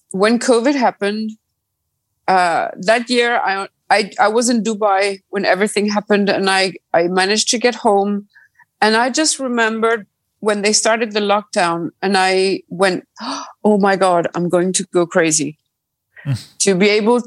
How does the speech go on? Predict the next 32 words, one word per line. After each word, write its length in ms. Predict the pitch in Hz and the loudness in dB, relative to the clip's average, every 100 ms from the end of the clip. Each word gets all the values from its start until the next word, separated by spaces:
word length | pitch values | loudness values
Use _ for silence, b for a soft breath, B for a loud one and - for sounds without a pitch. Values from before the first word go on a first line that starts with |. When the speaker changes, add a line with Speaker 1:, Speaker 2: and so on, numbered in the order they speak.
| - | 0
Speaker 1:
to 140 | 226 | 0
not 400 | 196 175 202 208 | -2 -2 -2 -2
leave 260 | 220 220 196 | -2 -2 0
your 140 | 220 | -2
house 600 | 226 220 202 220 - - - | 0 0 0 0 -2 -4 -4
and 300 | - 208 196 | -2 -2 -2
just 320 | 180 214 - _ | 0 0 -2 _
be 100 | 220 | 0
stuck, 340 | 202 - 214 - _ | 0 0 -2 -4 _
you 160 | 214 214 | -6 -2
know, 480 | 202 190 190 160 - 165 | 0 0 0 -6 -10 -4
for 300 | 214 202 196 | 0 0 0
who 180 | 226 | 0
lo-, 360 | 214 214 202 196 | 0 0 0 -4
who 100 | 220 | -4
knows 280 | 214 202 202 | 0 0 0
how 140 | 208 185 | 0 0
long. 320 | 214 220 175 - | 0 -2 -4 -6
And 100 | 190 | -4
I 60 | |
thought, 260 | 208 196 185 b b _ _ | 0 0 0 b b _ _
"It's 160 | 214 214 | 0 2
gonna 180 | 240 220 | 0 0
go 140 | 190 | 0
really 300 | 175 180 165 | 0 0 0
bad." 320 | 170 196 151 156 _ _ _ _ _ _ - | 0 2 0 -2 _ _ _ _ _ _ -6
So 200 | - 269 | 0 0
what 200 | 277 330 | 2 0
I 80 | 370 | 0
did 200 | 285 240 | -2 -4
was 360 | 214 202 202 - | -2 -2 -4 -4
I, 180 | 226 | -4